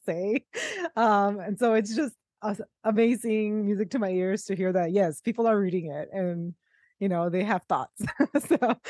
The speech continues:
um, I'm excited that that's, that's the case and that you brought me on to talk even more about it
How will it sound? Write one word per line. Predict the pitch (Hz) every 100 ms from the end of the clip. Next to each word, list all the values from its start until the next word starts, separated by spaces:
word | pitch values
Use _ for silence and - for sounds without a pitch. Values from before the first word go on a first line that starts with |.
| - - 302 208
um, | 208 196 185 185 196 190 202 _ _ -
I'm | 208
excited | 202 - 180 185 180 - 185
that | 170 165 -
that's, | 175 170 - - -
that's | 175 170 -
the | 185
case | 175 185 160 160 -
and | 160
that | 160 160
you | 175 180 170
brought | 175 170
me | 170
on | 160 165
to | 170
talk | 165 160 -
even | 175
more | 170 185
about | 170 151 156
it | 156